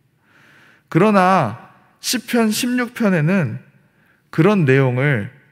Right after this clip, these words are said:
전혀 찾아볼 수 없습니다. 시의 모든 구절이 "내게 하나님은 그저 주인이십니다.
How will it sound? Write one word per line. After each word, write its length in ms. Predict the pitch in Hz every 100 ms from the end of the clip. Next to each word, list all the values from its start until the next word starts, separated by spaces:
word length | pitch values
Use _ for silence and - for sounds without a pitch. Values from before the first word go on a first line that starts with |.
| _ _
전혀 440 | - 156 175 160 175
찾아볼 440 | - 185 180 156
수 220 | 147 117
없습니다. 560 | 104 - - 110 98 123 _ _ _ _ _ _ _ _ _ _ _ _ _ _ _ _ _ _ _ _ _ _
시의 500 | - - 226 226 214
모든 500 | 139 156 185 214 185
구절이 680 | 143 139 151 143 190 123 131 - _ _ _ _ -
"내게 400 | 131 147 156 165
하나님은 680 | 170 202 202 190 175 170 165
그저 560 | 147 127 143 139 120 135
주인이십니다. 920 | - 156 185 160 131 123 107 98 123